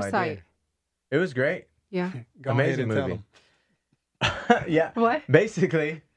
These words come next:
Speaker 2: great movie. Worthy. Wor-, this is the best way I'll explain it. It's the greatest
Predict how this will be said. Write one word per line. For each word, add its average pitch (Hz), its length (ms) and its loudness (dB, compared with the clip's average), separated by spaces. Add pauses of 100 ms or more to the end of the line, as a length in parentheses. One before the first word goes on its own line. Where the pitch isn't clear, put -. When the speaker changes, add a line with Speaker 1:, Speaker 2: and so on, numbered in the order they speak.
(520)
Speaker 2:
great 196 200 4
movie. 208 300 -2
Worthy. 156 600 -2
Wor-, 127 280 -2 (360)
this 175 180 0
is 196 120 -4
the 180 80 2
best 170 260 2
way 180 60 2
I'll 160 120 0
explain 147 360 -4
it. - 240 -8
It's 135 160 -4
the 151 100 -2
greatest 139 760 -2